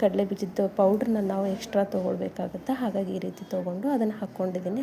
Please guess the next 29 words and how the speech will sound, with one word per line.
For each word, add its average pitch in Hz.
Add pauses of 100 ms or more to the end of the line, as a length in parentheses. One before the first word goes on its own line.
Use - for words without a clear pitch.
ಹಾಕ್ಕೊಂಡಾದ್ಮೇಲೆ 214
ಒಂದು 233
ಸ್ವಲ್ಪ 226 (560)
ನಿಧಾನವಾಗಿ 208 (100)
ಕೈಯಾಡಿಸ್ಕೊಳ್ಳಿ. 185
ಆ 185 (100)
ಸ್ಟಫ್ಡೆಲ್ಲ 190 (840)
ಕಡೆಯನ್ನು 208 (160)
ತಿರುಗಿ 190 (260)
ಹೊಂದ್ಕೊಳ್ಬೇಕು. 214 (120)
ಆ -
ರೀತಿ 185 (100)
ಕೈಯಾಡಿಸ್ಕೊಂಡು 190 (140)
ಈಗ 247 (120)
ಮತ್ತೆ 220
ಇದನ್ನು 214 (120)
ನಾವು 196 (140)
ಕುದಿಸ್ಕೊ-, 196 (100)
ಕುದಿಯೋಕ್ಕಿಡಬೇಕು. 185 (100)
ಆದರೆ 240
ಈ 226
ರೀತಿ 214 (100)
ನಾವು 220 (480)
ಹಾಕ್ಕೊಂಡಾಗ 247 (100)
ಇನ್ನೊಂದು 220
ಸ್ವಲ್ಪ 233 (160)
ನೀರು 202
ಹಾಕ್ಕೊಳ್ಳಿ, 196
ಯಾಕಂದರೆ 202